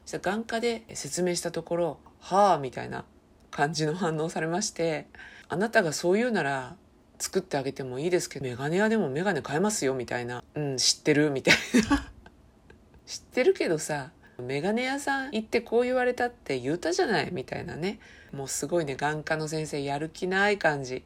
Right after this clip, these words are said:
あ、結局、心折れまして、直にメガネ屋さん行って作ってもらおうかなって今は思ってるんですね。この流れ前も経験したなって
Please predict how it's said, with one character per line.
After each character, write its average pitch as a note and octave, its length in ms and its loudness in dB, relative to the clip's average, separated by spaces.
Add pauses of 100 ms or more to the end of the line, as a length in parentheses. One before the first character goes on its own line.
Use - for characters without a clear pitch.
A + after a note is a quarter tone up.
(240)
あ、 - 120 -14
結 D#3+ 280 -10
局、 G#3 500 -4 (140)
心 G#3 420 2
折 E3 160 2
れ F#3 40 0
ま G#3+ 140 2
し A3 120 0
て、 D3 340 -4 (280)
直 G#3+ 240 -4
に F3+ 120 -2
メ B2+ 160 -8
ガ C#3+ 120 -4
ネ D#3 100 -2
屋 F3+ 100 2
さ G#3 140 0
ん - 40 2
行 G#3+ 40 0
っ - 40 -4
て A3 140 -2
作 - 200 -6
っ - 20 -18
て - 140 -6
も F3 120 0
ら D#3 80 2
お D3 40 0
う - 20 -18
か D3 120 -6
な D#3+ 120 -2
っ G3+ 40 -2
て - 200 -8
今 E3+ 180 0
は C3 260 -6
思 D#3+ 300 -2
っ D#3+ 40 -10 (200)
て D3+ 120 4
る E3+ 120 2
ん C#3 40 -4
で B2 100 -6
す - 120 -10
ね。 G3+ 180 -6 (280)
こ D#3+ 140 -4
の G3 140 2
流 B3 240 2
れ A#3 100 0
前 A3+ 280 0
も F3 140 -2
経 E3+ 220 -2
験 F#3+ 260 -2
し F3+ 60 -4
た F#3 120 -6
な G3+ 140 0
っ - 20 -2
て D3 200 -6